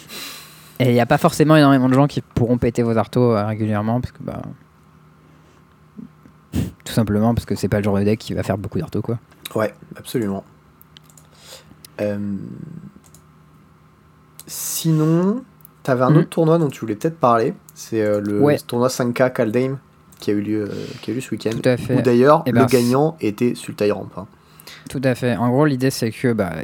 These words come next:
Speaker 1: les gens, ils ont lu le fameux tableau que tu as donné.
Speaker 2: Ouais.
Speaker 1: Donc, ils se sont dit, « Hmm, bah, il faut jouer Rakdos et Sultai. »
Speaker 2: Sauf que Sultai, ça vient bien Rakdos, hein.
Speaker 1: Ouais, je pense
Speaker 2: Genre,
Speaker 1: bien.
Speaker 2: vraiment,
Speaker 1: Le
Speaker 2: les,
Speaker 1: truc,
Speaker 2: les
Speaker 1: c'est
Speaker 2: menaces de, enfin, les gestions et les menaces de Rakdos, ça s'aligne pas du tout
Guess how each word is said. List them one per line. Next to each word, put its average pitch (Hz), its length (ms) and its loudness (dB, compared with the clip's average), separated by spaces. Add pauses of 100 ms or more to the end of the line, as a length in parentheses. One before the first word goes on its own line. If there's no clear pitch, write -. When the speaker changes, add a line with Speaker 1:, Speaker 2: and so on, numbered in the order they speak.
Speaker 1:
les 113 160 -2
gens, 143 160 2
ils 123 140 2
ont 120 80 2
lu 135 220 2
le 113 200 0
fameux 120 280 0
tableau 127 300 2
que 123 200 -4
tu - 160 -4
as 101 220 0
donné. 110 240 0 (140)
Speaker 2:
Ouais. 107 140 2 (540)
Speaker 1:
Donc, 107 160 -2
ils 113 60 -2
se - 60 -8
sont 117 80 4
dit, « 113 160 0
Hmm, 220 260 6
bah, 107 120 4
il 104 60 -2
faut 113 160 -4
jouer 107 240 0
Rakdos 117 320 2 (140)
et 110 80 -4
Sultai. » 147 360 0 (380)
Speaker 2:
Sauf 156 200 -2
que 165 100 2
Sultai, 156 320 4
ça 151 120 0
vient 123 140 2
bien 143 180 4
Rakdos, 123 420 -2
hein. 107 80 -8 (800)
Speaker 1:
Ouais, 123 260 2 (260)
je - 140 -2
pense - 160 -2
Speaker 2:
Genre, 120 100 4
Speaker 1:
bien. 117 100 -2
Speaker 2:
vraiment, 160 340 4
Speaker 1:
Le 175 60 4
Speaker 2:
les, 135 100 6
Speaker 1:
truc, 170 140 2
Speaker 2:
les 131 80 2
Speaker 1:
c'est 120 60 2
Speaker 2:
menaces 143 540 0
de, 113 140 -2
enfin, 113 300 0
les 117 140 0
gestions 156 500 0
et 139 60 0
les 127 80 4
menaces 131 320 2
de 123 60 -2
Rakdos, 120 300 2
ça 151 100 -6
s'aligne 110 260 -6
pas 113 240 -4 (100)
du 107 200 -2
tout 220 220 0